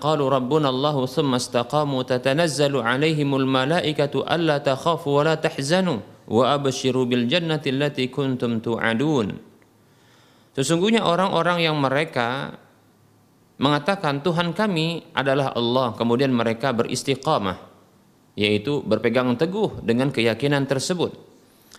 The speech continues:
Maka turunlah malaikat kepada mereka sembari mengatakan, "Janganlah kalian merasakan takut dan jangan kalian bersedih. Bergembiralah dengan surga yang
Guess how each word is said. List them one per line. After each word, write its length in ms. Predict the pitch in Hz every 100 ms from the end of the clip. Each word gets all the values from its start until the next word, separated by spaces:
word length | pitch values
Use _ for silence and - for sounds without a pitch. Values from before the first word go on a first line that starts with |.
| - -
Maka 240 | 123 156
turunlah 400 | 196 240 240 185
malaikat 440 | 160 165 190 151
kepada 360 | - 131 127 127
mereka 600 | 120 120 151 151 107 -
sembari 400 | - 120 120 139
mengatakan, 760 | 127 110 107 131 131 123 120 110
"Janganlah 640 | 104 131 143 156 139 123 110
kalian 560 | 120 135 160 175 180
merasakan 560 | 147 139 143 151 156 147
takut 280 | 170 - 135
dan 120 | 151
jangan 200 | 143 180
kalian 240 | 180 180 180
bersedih. 480 | 170 - 196 143 - - - _ _ _ _ - _ _ _ - - _
Bergembiralah 600 | 123 151 143 139 147 143
dengan 240 | 131 127 120
surga 440 | 147 131 117 123
yang 440 | 123 123 110 104